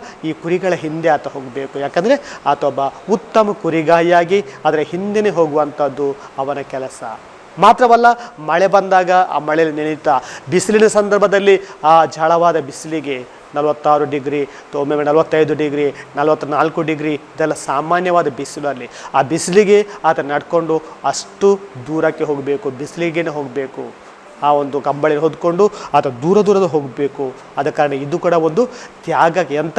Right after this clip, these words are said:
ರೀತಿಯ ತ್ಯಾಗಕ್ಕೆ ಕೂಡ ಆ ಕುರಿಗಾಹಿ ಸಿದ್ಧನಾಗಬೇಕು. ಹಾಗೆಯೇ ಪ್ರೀತಿಯ ಸಹೋದರ ಮತ್ತು ಸಹೋದರರೇ, ಈ ಕುರಿಗಾಹಿ ಯಾವುದೇ ಒಂದು ವಸ್ತುಗಳಿಗೆ, ಯಾವುದೇ ಒಂದು ಪ್ರಾಣಿಗಳಿಗೆ ಕೂಡ ಅಂಜದಂಥ ವ್ಯಕ್ತಿ ಆಗಬೇಕು. ನಿಜವಾದ ಕುರಿಗಾಯಿ ಅಂದರೆ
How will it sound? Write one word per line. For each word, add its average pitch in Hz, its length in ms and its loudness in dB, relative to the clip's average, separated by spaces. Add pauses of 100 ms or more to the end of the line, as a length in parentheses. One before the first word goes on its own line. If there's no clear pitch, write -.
ರೀತಿಯ 202 320 2 (380)
ತ್ಯಾಗಕ್ಕೆ 165 460 2
ಕೂಡ 170 180 -2 (360)
ಆ 151 60 2
ಕುರಿಗಾಹಿ 160 840 -2 (300)
ಸಿದ್ಧನಾಗಬೇಕು. 151 1000 0 (640)
ಹಾಗೆಯೇ 254 460 6
ಪ್ರೀತಿಯ 202 360 -2
ಸಹೋದರ 170 400 2
ಮತ್ತು 156 200 -6
ಸಹೋದರರೇ, 151 760 -4 (560)
ಈ 220 340 2 (200)
ಕುರಿಗಾಹಿ 160 580 2 (300)
ಯಾವುದೇ 185 440 4
ಒಂದು 208 300 2 (100)
ವಸ್ತುಗಳಿಗೆ, 139 720 -4
ಯಾವುದೇ 170 300 4
ಒಂದು 151 140 -2
ಪ್ರಾಣಿಗಳಿಗೆ 196 680 0
ಕೂಡ 190 80 2 (440)
ಅಂಜದಂಥ 180 720 0
ವ್ಯಕ್ತಿ 160 340 0
ಆಗಬೇಕು. 147 440 0
ನಿಜವಾದ 180 440 4
ಕುರಿಗಾಯಿ 185 480 4
ಅಂದರೆ 240 480 0